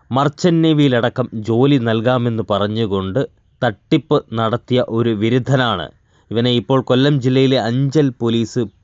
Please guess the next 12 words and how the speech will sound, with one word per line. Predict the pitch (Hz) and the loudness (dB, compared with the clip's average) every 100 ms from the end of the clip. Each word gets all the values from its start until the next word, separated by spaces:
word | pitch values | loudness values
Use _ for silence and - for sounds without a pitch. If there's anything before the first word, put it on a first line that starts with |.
| _ _ - | _ _ -6
പിടികൂടിയിരിക്കുകയാണ്. | 104 107 113 117 110 104 113 117 110 113 113 151 - _ _ - _ - | -2 0 0 0 -2 -2 -2 0 0 0 0 -2 -4 _ _ -20 _ -4
മർച്ചന്റ് | 143 165 - 214 214 202 | -2 -2 -2 -2 0 2
നേവിയിൽ | 202 180 185 156 | 2 4 2 0
ജോലി | 120 131 151 185 | 0 2 4 4
വാഗ്ദാനം | 175 139 151 139 160 156 160 156 | 2 0 -2 -2 -2 0 0 -2
ചെയ്ത് | 139 143 135 | 0 0 0
പണം | 131 - 127 151 151 | -2 0 0 0 0
തട്ടിയെടുത്ത | 147 - 139 131 123 - 120 | -2 -2 -2 0 -2 -2 -2
യുവാവ് | 110 110 117 113 87 - - | 0 0 0 0 -2 -8 -6
അഞ്ചൽ | 117 139 143 143 123 - | -2 0 0 0 0 -2
പോലീസിന്റെ | 110 110 101 110 101 | 0 0 -2 -6 -4
പിടിയിലായി. | 95 - 98 113 90 85 80 | -6 -6 -4 -2 -2 -4 -8